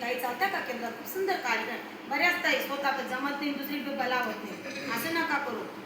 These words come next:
ही सेवा स्वतःसाठी करून काहीच भेटत नाही. जगाच्या कल्याणासाठी मी जन्म घेते. मला कुठे कोणी भेटलं तरी मी त्या ताईला किंवा दादाला म्हणते. आपण नुसतं खुशी राहून आजूबाजूचे वातावरण खुश नसलं ना तर काही आपल्याला,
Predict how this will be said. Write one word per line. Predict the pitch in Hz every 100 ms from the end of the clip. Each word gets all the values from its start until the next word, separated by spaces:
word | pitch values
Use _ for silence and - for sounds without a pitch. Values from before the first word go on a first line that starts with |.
| -
ही | 233 339 392
सेवा | 330 302 294 302
स्वतःसाठी | 294 277 285 285 277 277
करून | 269 269 277
काहीच | 269 262 262 320 -
भेटत | 277 269 233
नाही. | 240 202 - - -
जगाच्या | 269 349 370 415 415
कल्याणासाठी | 370 370 359 359 359 349
मी | 311 294
जन्म | - 269 269
घेते. | 269 277 262
मला | 254
कुठे | 262 202 - 285 349
कोणी | 415 403 392
भेटलं | 359 330 330 - - - -
तरी | 262 269
मी | 302 285 277
त्या | 269
ताईला | - - 233 277
किंवा | 277 262 233
दादाला | 226 220 233 233
म्हणते. | 226 208 - - - -
आपण | - 440
नुसतं | 427 427
खुशी | 453 427 415 427
राहून | 359 392 - -
आजूबाजूचे | 277 311 370 370 381 381
वातावरण | 381 349 339 370 381
खुश | - 415 403
नसलं | 339 320 370
ना | 339 330 330 - - -
तर | 285
काही | 285 285
आपल्याला, | 262 254 262